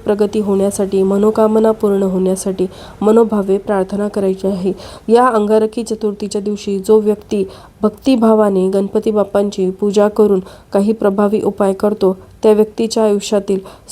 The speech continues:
सर्व अडचणी या दूर होतात आणि म्हणूनच तुमच्या घरामध्ये सतत भांडणं, मतभेद, क्लेश होत असतील,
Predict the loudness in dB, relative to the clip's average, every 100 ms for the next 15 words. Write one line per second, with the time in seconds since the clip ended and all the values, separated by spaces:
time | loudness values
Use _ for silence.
0 | 2 4 4 2 -2 2 2 2 0 0
1 | 0 0 0 -2 -4 -6 -6 -16 -12 -2
2 | 2 4 2 0 0 2 2 2 0 0
3 | -2 0 0 0 -2 -2 -2 -4 -4 -4
4 | -2 -2 0 2 2 2 0 -6 -18 -2
5 | 0 2 2 2 2 0 -6 -20 -12 0
6 | 2 4 2 2 0 2 -2 -4 -4 -4